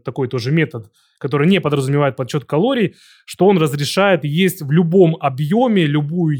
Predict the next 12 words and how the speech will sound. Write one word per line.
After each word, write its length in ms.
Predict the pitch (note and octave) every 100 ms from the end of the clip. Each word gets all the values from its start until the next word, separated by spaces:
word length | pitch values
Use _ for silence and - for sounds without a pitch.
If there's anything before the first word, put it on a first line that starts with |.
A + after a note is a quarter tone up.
| B2
еду, 420 | C#3 G3 C4 B3+ _ _
да, 220 | B2 F3+
в 80 | D3
неограниченном 520 | D3 D3 F3 F3+ E3
количестве. 640 | D3+ F#3 C#3 B2 - A#2+ - _ _
То 80 | C#3+
есть 120 | B2+
там 200 | - C4
есть 240 | G#3 G#3+ -
тоже 220 | C4 G3+
определённый 420 | F3 D#3+ G3 G3
подсчёт. 540 | - D#3+ - D3 A2